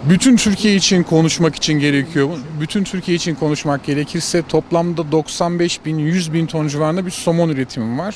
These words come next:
Bu somon Norveç somonu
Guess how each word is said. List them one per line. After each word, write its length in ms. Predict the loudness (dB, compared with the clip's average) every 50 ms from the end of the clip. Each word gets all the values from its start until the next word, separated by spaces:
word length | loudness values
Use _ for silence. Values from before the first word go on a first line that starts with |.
| -8
Bu 100 | -6 -6
somon 420 | -2 2 2 4 4 4 2 2 -2 -8 -16 -20 -20 -20 -20 -20 -20 -20 -20 -20 -20 -16 -10 -4
Norveç 640 | -2 2 4 4 6 6 4 4 4 2 2 2
somonu 760 | -2 -6 -4 -4 -2 0 0 0 0 2 2 2 0 0 -2